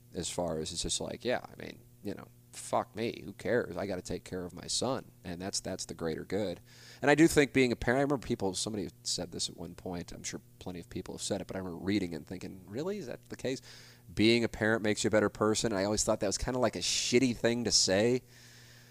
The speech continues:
um, because then it's like, well, what do you say to the people who aren't parents? You're saying they're not as good of people, but I get it now. I, I think the way that that was said doesn't necessarily bring a lot of people to the tent, because it can come off the wrong way. It's like when somebody says, "Well, he's a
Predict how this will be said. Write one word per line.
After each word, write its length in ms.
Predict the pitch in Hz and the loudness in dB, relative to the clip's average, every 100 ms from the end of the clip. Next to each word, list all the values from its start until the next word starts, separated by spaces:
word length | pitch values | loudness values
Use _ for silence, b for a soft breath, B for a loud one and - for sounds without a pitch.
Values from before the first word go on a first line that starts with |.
| b - | b 6
um, 640 | 98 92 87 85 87 - - - - - | 8 10 8 4 -4 -14 -20 -20 -20 -12
because 320 | - - 107 | -4 2 4
then 100 | 98 | 4
it's 100 | 95 | 2
like, 140 | 98 95 | 2 2
well, 80 | 95 | 2
what 100 | 110 | 4
do 60 | |
you 80 | 107 | 4
say 220 | - 107 | 4 4
to 80 | 101 | 2
the 40 | |
people 380 | - 107 107 98 | -2 -4 -2 -2
who 160 | 90 - | -2 -2
aren't 260 | 90 110 - | 0 0 -2
parents? 320 | 127 131 - | -2 -2 -2
You're 80 | 87 | -2
saying 160 | 95 | 0
they're 120 | 92 98 | 0 2
not 200 | 104 101 | 2 2
as 80 | |
good 120 | - 98 | 2 -2
of 60 | |
people, 260 | - 113 113 | 0 0 2
but 140 | 110 | 4
I 120 | 101 87 - | 4 2 4
get 180 | 113 120 | 8 8
it 120 | - | 6
now. 380 | 131 139 143 135 - | 4 4 4 2 2
I, 120 | 101 90 | 2 4
I 80 | 98 | 2
think 160 | 113 | 2
the 80 | 101 | 2
way 160 | 98 101 | 4 4
that 160 | 110 | 4
that 180 | 101 104 | 6 6
was 140 | 101 - | 4 6
said 480 | - - 117 127 120 - - - b b b b b b - - - | 8 8 8 4 -2 -20 -20 -20 b b b b b b -20 -20 0
doesn't 320 | 120 110 117 | 4 4 4
necessarily 560 | 110 - - 107 101 95 | 6 6 8 6 6 4
bring 240 | 107 104 | 4 6
a 20 | |
lot 160 | 104 98 | 8 6
of 80 | 92 | 4
people 320 | - 113 104 | 2 2 2
to 100 | - | 0
the 120 | - - | -4 0
tent, 540 | - - 120 127 - - - - - 117 | 4 4 4 0 -4 -6 -14 -18 -10 -6
because 320 | 107 107 101 | -2 0 0
it 100 | 98 - - - - | -2 -6 -20 -10 -6
can 380 | - 113 117 | 0 0 0
come 180 | 117 117 | -2 2
off 180 | 117 113 | 4 4
the 100 | 113 | 2
wrong 280 | 107 113 113 | 2 2 2
way. 100 | 113 | 2
It's 140 | - | 2
like 100 | 107 | 2
when 80 | 98 | 0
somebody 220 | 104 110 | -2 -2
says, 160 | 92 78 | -4 -6
"Well, 100 | 73 | -6
he's 160 | |
a 60 | 110 | -6